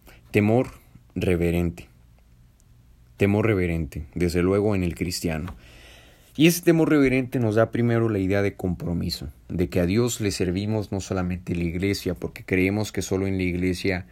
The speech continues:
está la presencia de Dios, pero también está en nuestra casa, está en la calle, donde quiera que andemos.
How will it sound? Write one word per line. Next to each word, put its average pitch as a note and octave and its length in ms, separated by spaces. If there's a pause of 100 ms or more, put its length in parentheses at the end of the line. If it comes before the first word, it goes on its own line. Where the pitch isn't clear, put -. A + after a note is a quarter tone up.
(340)
está F2+ 260
la F#2 140
presencia F#2 500
de F2 140
Dios, B2 260
pero F2 240
también F#2 380
está F#2+ 240
en F#2+ 60
nuestra F2+ 340
casa, F#2 400
está - 220
en F2 80
la D#2+ 140
calle, F2 340
donde E2+ 240
quiera F2 220
que E2+ 100
andemos. F2+ 520